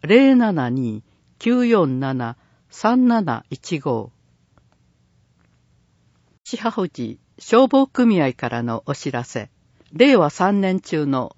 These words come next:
出動件数。羽曳野市、火災三十件。前年比プラス八件。救急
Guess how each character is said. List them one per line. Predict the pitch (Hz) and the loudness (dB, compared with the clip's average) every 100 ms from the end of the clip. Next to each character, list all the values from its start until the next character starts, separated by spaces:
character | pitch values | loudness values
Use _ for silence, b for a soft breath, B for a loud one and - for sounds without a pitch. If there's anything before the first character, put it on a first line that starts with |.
| _ | _
出 | - 185 - 262 | -16 -10 -4 2
動 | 240 226 | 4 2
件 | - 190 160 | 0 -6 -6
数。 | - 117 95 107 _ _ _ _ _ _ _ _ _ _ _ _ | -10 -10 -10 -14 _ _ _ _ _ _ _ _ _ _ _ _
羽 | 170 233 | -2 0
曳 | 262 214 | -2 -4
野 | 180 175 | -4 -4
市、 | - 104 98 _ _ _ _ _ _ _ _ | -8 -14 -14 _ _ _ _ _ _ _ _
火 | - 170 | -8 -8
災 | - 190 180 170 - _ _ | -2 -2 -2 -4 -10 _ _
三 | - - 220 214 | -8 -2 0 2
十 | 196 - _ | -2 -4 _
件。 | 110 101 _ _ _ _ _ _ - 143 | -10 -10 _ _ _ _ _ _ -8 0
前 | 233 | 4
年 | 269 247 226 | 4 4 0
比 | - 117 101 _ _ | -4 -10 -10 _ _
プ | 254 | 0
ラ | 240 | 0
ス | - 120 - | -2 -8 -8
八 | - 165 - | -10 -10 -12
件。 | - 104 - _ _ _ _ _ _ _ _ _ _ _ - | -10 -10 -12 _ _ _ _ _ _ _ _ _ _ _ -4
救 | 233 247 | -2 -2
急 | - 190 175 147 | -4 -2 -2 -4